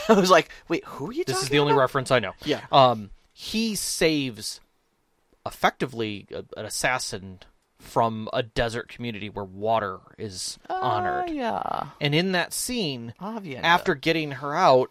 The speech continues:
Speaker 2: and them literally about to be murdered by a troop,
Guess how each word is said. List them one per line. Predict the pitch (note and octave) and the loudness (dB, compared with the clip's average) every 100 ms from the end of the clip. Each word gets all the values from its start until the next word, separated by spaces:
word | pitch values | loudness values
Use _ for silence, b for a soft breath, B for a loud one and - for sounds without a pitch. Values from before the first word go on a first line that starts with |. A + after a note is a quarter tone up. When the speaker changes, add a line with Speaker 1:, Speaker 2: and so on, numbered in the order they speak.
| - | -4
Speaker 2:
and | C#3 B2+ B2 | -4 -4 -6
them | G#2 A2+ C#3 D3+ C#3 A#2+ A2 | -10 0 2 2 0 -8 -10
literally | A2+ B2 F3 F#3+ F3 E3 D#3 D3 | -2 6 10 10 10 6 4 4
about | C#3 A2+ C3+ D3+ | 6 6 6 6
to | - - | -2 -4
be | B2+ | -4
murdered | A#2+ C#3+ D#3 B2 A2+ - | 4 4 4 0 -4 0
by | A#2 A2 A2 G#2+ G2 | 2 2 0 -4 -6
a | A2+ | -8
troop, | - - B2 G#2+ | -6 -2 -2 -2